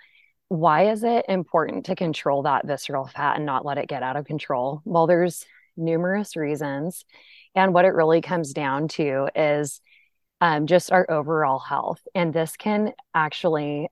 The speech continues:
um, people that have too much visceral fat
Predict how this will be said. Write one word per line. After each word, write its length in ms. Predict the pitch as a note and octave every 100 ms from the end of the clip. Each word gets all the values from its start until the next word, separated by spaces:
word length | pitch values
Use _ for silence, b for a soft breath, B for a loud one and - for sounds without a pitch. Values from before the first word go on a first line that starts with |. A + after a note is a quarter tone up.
| -
um, 320 | D3 C3+ C3+
people 380 | - G#3+ G#3+ E3+
that 160 | D#3 D3+
have 360 | D#3+ C#3+ C3+
too 200 | - F#3+
much 200 | F3+ E3
visceral 500 | C3 C#3+ - C#3+ C3
fat 440 | C#3 C#3+ A#2+ D3+